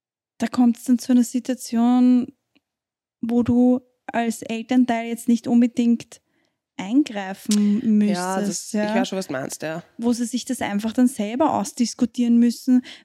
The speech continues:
Speaker 1: wer jetzt, weiß nicht, Rolle X Y spielt oder mit dem Schwert, keine Ahnung, was,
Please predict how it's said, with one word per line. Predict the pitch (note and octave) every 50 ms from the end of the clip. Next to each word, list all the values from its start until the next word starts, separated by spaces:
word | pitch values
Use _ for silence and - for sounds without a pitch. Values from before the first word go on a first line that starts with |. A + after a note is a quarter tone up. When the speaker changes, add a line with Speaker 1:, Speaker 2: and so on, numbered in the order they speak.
| _
Speaker 1:
wer | - A3+ A3 A#3 A#3
jetzt, | A#3+ A#3+ A3+ A3+ A3+ A#3 A#3 A#3 - -
weiß | A3+ A3+ A#3 A3+
nicht, | A3+ A3 G#3 - - -
Rolle | F2+ - - - - - A#3+ A#3 A3+ A3+ A3+ A#3 B3 B3
X | A#3+ - - -
Y | C4 - - - D4 C#4+ C4+ B3
spielt | A#3 - - - B3 A#3 A#3+ A#3+ A#3 A3+ A3+ A#3
oder | - A#3+ A#3 A3+ A#3 A3+ A3+ A3+ A3+ A3+ A3+ - - - - - - _ -
mit | B3 A#3+ A#3+ A#3 - -
dem | A#3+ A#3 A#3+ A#3+ A#3+ A#3+ A#3+ A#3+ A#3+ A#3+ A#3+ A#3+ B3 - - _ _ _ _ _ _ _ _ _ _ _ _ _ _ _ _ _ _
Schwert, | - - - A#3 A#3 A#3+ B3 C4+ D4 D4 C#4+ C#4+ -
keine | - A3 A#3 C4+ D4+ -
Ahnung, | - G#3+ A3+ C#4 D4 C4+ B3
was, | A#3+ A#3 - -